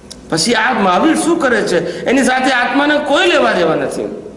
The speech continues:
માત્ર કર્મ, ફળ. પછી ફળનું ફળ ના આવે, આવે?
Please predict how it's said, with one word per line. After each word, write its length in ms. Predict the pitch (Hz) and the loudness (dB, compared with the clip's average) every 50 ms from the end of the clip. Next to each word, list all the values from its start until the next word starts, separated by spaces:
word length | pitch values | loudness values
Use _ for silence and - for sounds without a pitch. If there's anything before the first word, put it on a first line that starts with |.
| - - - - - - - - - - | -18 -20 -20 -20 -20 -20 -20 -20 -8 -4
માત્ર 380 | - - 262 330 - 349 320 302 | -2 -2 0 0 0 0 0 0
કર્મ, 320 | - 302 240 226 233 247 262 294 320 320 - - - - | 0 0 0 0 2 2 2 2 0 0 -2 -4 -6 -4
ફળ. 300 | - - 277 247 180 127 - - - - - - - - - - - | -2 0 2 2 2 0 -2 -2 -4 -6 -8 -10 -12 -14 -16 -12 -4
પછી 340 | - 196 - 262 254 214 - | -4 -2 0 0 0 0 0
ફળનું 400 | - 185 214 247 285 302 302 233 | 0 0 2 2 2 2 2 2
ફળ 120 | 269 302 | 2 2
ના 160 | 302 311 311 311 | 2 2 2 2
આવે, 300 | 294 262 214 180 175 170 | 2 0 0 0 0 0
આવે? 440 | 175 170 - - - 196 254 311 | 0 -2 -4 -4 -2 0 0 2